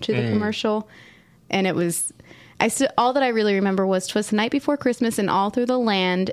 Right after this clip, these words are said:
Speaker 1: not a creature was stirring, but the Cavalry Man." And that was the name of the, the mobile home dealership,
Speaker 2: <laughs> Yeah.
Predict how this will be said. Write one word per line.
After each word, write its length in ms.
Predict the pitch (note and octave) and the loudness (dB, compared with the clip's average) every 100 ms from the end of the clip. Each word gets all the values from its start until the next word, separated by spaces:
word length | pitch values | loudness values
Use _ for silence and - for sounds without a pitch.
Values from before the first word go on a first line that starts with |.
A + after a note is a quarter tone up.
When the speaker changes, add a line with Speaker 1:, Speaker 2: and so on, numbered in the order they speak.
| - | -2
Speaker 1:
not 200 | G#3+ G3 | 0 0
a 40 | |
creature 360 | F#3+ A3+ A3 C4 | 0 -2 0 0
was 160 | C4 - | 0 -2
stirring, 520 | - G#3 G3 F#3 F#3 | -2 0 2 2 0
but 200 | F#3 F3 | 0 -2
the 80 | F#3 | -4
Cavalry 600 | - G3+ F#3+ F#3 E3 E3+ | 0 0 0 0 0 2
Man." 440 | E3+ D#3 D#3+ F3+ - - | 2 2 0 -2 -6 -6
And 120 | G#3 G3 | -2 0
that 80 | D3+ | 0
was 120 | F3+ | -2
the 100 | F#3 | -2
name 200 | F3+ F3+ | 0 -2
of 160 | F3+ | -4
the, 240 | - - E3+ - | -2 -4 -4 -4
the 80 | G#3 | -2
mobile 260 | F#3 E3 D#3+ | 0 -2 -2
home 340 | D#3+ E3+ F3 - - | -2 -2 -6 -10 -12
dealership, 460 | - E3+ F3 - E3+ - | -4 -2 -2 -2 -4 -6
Speaker 2:
<laughs> 60 | |
Yeah. 140 | - | -2